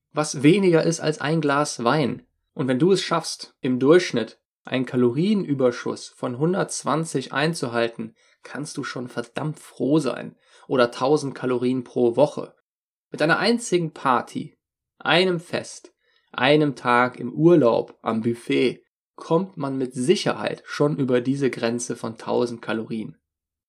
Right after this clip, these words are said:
Meine Empfehlung hier ist, dich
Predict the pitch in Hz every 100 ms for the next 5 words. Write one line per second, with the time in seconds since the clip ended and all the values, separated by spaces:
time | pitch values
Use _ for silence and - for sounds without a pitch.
0 | _ _ _ _ _ - 143 190 190 156
1 | - 147 156 151 131 120 131 131 131 -
2 | - _ _ _ _ _ 139 135 -